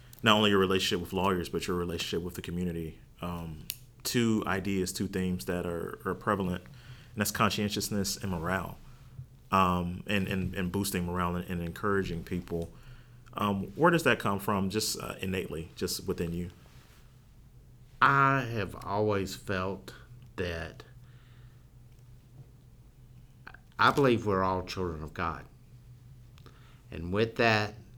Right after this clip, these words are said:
Speaker 2: belief comes that idea that we all have some good, we all have some, we're just human beings. And if we can help other people along the way, then they,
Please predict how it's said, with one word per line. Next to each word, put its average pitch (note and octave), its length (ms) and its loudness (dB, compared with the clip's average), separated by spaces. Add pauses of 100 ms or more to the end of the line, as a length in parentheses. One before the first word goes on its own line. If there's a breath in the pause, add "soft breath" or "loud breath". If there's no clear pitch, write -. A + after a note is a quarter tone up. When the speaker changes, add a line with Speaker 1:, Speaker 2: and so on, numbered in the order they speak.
(340)
Speaker 2:
belief G2 560 0
comes G2 480 -4
that F#2 240 0
idea F2+ 600 0
that F2 440 -6 (440 loud breath)
we - 60 -8
all E2 120 -4
have E2+ 260 -4
some F2 200 -8
good, F#2+ 420 -4
we D#2+ 120 -6
all D2+ 140 -6
have D#2+ 220 -6
some, - 260 -12
we're G2 140 -4
just G2 260 -4
human G2 360 -2
beings. F2 640 -6 (1400 loud breath)
And F2+ 520 -2
if G2+ 300 -6
we A#2+ 160 2
can A2+ 260 -4
help B2 580 -4
other G2+ 260 -4
people F#2 440 -6
along F2+ 380 -2
the D#2 60 -8
way, D#2 460 -4 (1900 loud breath)
then F2+ 260 -4
they, G2 400 2